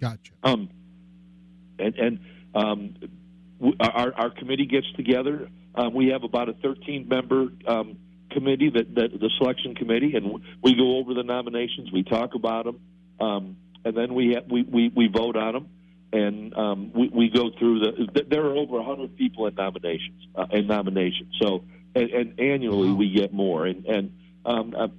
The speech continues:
Speaker 2: I, I wrote a column for the, uh, channel fourteen fifty dot com website about this year's nominations, and, and people ask all the time, "Aren't you running out of play? Aren't you out running out of athletes?" No, we'll never. We, we're not gonna run out. Uh,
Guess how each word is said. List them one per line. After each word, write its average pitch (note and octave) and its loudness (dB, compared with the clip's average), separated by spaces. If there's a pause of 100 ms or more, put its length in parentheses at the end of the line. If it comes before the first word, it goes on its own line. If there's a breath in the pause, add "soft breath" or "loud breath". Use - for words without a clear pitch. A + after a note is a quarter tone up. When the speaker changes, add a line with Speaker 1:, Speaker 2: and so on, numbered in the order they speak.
(340)
Speaker 2:
I, A#2+ 2
I - 2
wrote C#3 0
a A#2 -4
column B2 -4
for A2+ 0
the, G2+ 2
uh, F2+ -2 (1040)
channel C3+ 0
fourteen B2+ 0
fifty A2+ 0
dot G#2+ 2
com G#2+ 0
website G#2+ 0 (260 loud breath)
about G#2+ 0
this A#2 0
year's F#2+ 0
nominations, F#2+ 0
and, F2+ -2 (280 loud breath)
and A#2 2
people D3 4
ask C3 -4
all B2 -2
the - -12
time, G#2 -2
"Aren't A2 -4
you B2 2
running G#2+ 0
out G#2 -2
of F2+ -6
play? G2+ 0
Aren't A#2 -2
you A#2+ 2
out A2+ -2
running G#2+ 0
out G2+ 0
of F#2 -2
athletes?" F2+ -2 (160)
No, F#2 -2 (380)
we'll A2 2
never. A2+ 2
We, A#2+ 4
we're C3 0
not A#2 -2
gonna F#2 -2
run E2+ -2
out. D#2 0 (400 loud breath)
Uh, A#2 2